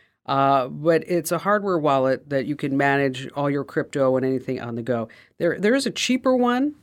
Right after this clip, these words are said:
uh, the Nano S, but here's the deal, is that the more expensive one has Bluetooth and a longer battery life.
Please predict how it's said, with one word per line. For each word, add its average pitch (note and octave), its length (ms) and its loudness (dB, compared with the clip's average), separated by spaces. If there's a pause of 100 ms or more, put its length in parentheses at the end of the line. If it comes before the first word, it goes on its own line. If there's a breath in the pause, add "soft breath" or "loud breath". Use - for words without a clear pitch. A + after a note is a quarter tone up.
(160)
uh, C#3+ 500 2
the C#3+ 120 -2
Nano D3+ 300 2
S, - 680 -4 (260)
but D3 720 2
here's F3 240 -4
the D3 60 -6
deal, C3+ 400 0 (400 soft breath)
is D3+ 300 0
that C#3 420 2
the C#3 300 -2
more E3 200 2
expensive D#3+ 480 -2
one C3 200 0
has B2+ 260 -4
Bluetooth C3+ 560 -2
and B2 80 -4
a B2 40 -4
longer B2 240 -2
battery A#2+ 400 -2
life. G#2 540 -10